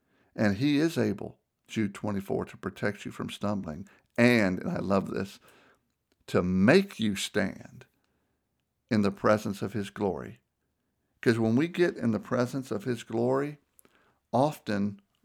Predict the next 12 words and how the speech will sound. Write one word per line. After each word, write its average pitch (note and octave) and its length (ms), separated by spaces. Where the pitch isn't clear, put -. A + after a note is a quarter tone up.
we A#2+ 220
look A#2+ 260
at G#2+ 100
our G2 140
sin, B2 560
uh, G#2 140
we A2 140
s-, - 260
look A2+ 260
at G#2+ 80
our G2+ 240
unworthiness. A#2+ 1000